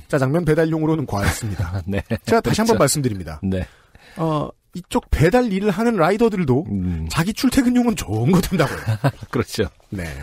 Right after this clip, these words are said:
Speaker 1: 이것은 이제 라이더 전체를 욕보인 것이다.
Speaker 2: 음, 그렇죠.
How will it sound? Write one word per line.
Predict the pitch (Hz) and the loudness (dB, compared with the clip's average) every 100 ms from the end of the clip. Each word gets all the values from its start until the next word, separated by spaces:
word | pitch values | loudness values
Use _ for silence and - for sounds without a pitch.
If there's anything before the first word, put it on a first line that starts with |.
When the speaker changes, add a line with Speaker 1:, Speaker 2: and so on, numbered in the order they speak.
| - - - - _ - - | -16 -20 -20 -20 _ -14 -2
Speaker 1:
이것은 | 165 226 | 0 0
이제 | 180 139 | 0 2
라이더 | 131 202 226 | 2 4 2
전체를 | - 160 - 233 | 0 0 2 4
욕보인 | 202 - 175 147 | 2 2 0 0
것이다. | 120 - 104 | -2 -6 -2
Speaker 2:
음, | 110 110 104 98 | 2 4 4 2
그렇죠. | 95 92 - 85 | 0 -4 -4 -6